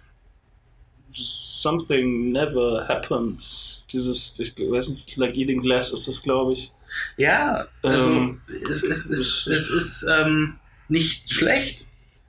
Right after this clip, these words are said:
Speaker 2: aber es ist irgendwie so, so eine Mischung aus so einem Sprechgesang, wo ich dann denke, Mensch, könnte doch bitte an manchen Stellen zumindest, an manchen Stellen passt's, aber an manchen Stellen könnt ihr doch bitte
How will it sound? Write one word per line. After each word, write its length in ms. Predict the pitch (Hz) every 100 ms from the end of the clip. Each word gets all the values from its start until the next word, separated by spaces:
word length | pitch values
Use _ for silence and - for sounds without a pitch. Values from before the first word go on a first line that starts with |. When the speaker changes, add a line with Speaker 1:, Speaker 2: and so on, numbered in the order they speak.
| _
Speaker 2:
aber 260 | - 147 139
es 140 | 139
ist 240 | 156 143 -
irgendwie 440 | 151 156 147 147
so, 260 | 143 143 139
so 120 | -
eine 120 | 147 139
Mischung 340 | 165 175 147
aus 300 | 139 - -
so 160 | - 151
einem 100 | 147
Sprechgesang, 1000 | 143 - 185 - - 165 170 180 208 208 - - -
wo 160 | 151 147
ich 160 | 147
dann 200 | - 151
denke, 400 | 151 165 160 160
Mensch, 380 | 147 165 170 - 139 - _
könnte 280 | - 185 185
doch 200 | 160 147
bitte 460 | 156 165 160 151 - _ _ _ _ _ _ _ _
an 160 | 143 139
manchen 320 | 165 247 220
Stellen 340 | - 185 202
zumindest, 480 | - 185 175 180 170
an 100 | 151
manchen 260 | 185 247 233
Stellen 240 | 202 180
passt's, 460 | 185 - - - -
aber 140 | 151
an 60 | 151
manchen 240 | 165 180
Stellen 420 | 170 170 165 160
könnt 200 | - 170
ihr 80 | 165
doch 140 | 151
bitte 420 | 135 165 156 123